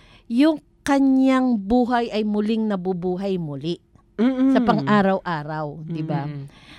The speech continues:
Speaker 1: I do not, ano, I do not deserve to compare myself to that. Pero, eh, it's a model that I would like to follow na
Speaker 3: Mm-mm.
Speaker 1: if ever,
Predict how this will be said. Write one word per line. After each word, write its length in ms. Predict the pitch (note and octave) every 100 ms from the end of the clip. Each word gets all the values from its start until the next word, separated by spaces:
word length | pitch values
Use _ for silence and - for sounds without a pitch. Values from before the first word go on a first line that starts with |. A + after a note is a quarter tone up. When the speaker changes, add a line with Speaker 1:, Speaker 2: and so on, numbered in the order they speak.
| - -
Speaker 1:
I 260 | C4+ D4 D4
do 240 | A#3 D#4
not, 200 | D4+ D4+ - _ -
ano, 240 | A3+ A#3+
I 220 | F#3+ G3+
do 160 | G#3 A#3+
not 160 | B3 A#3+
deserve 440 | G3+ A3 A3+ G#3+ F#3+
to 100 | -
compare 460 | G3 F3+ G#3 A3+
myself 520 | G#3 F#3 F3 F#3 E3 -
to 120 | E3
that. 280 | D#3 A3 F3 -
Pero, 300 | B3 B3+ B3+ - - - - _
eh, 240 | - F#3+ B3 B3+ B3+
it's 220 | D4 - D4
a 80 |
model 800 | C4 A#3+ A3+ F#3 G3 G3 D3+ C#3+ - -
that 220 | G3 G#3+
I 140 | G3+ G#3+
would 180 | G#3 G3
like 240 | G3 F#3 _
to 100 | F3
follow 540 | - D#3 C3+ D3 D#3+
na 160 | C#3+ F3+
Speaker 3:
Mm-mm. 300 | F#3+ G3 E3+ D3 - -
Speaker 1:
if 240 | C#4 - -
ever, 720 | C#4 D4+ C4+ G3 E3+ F3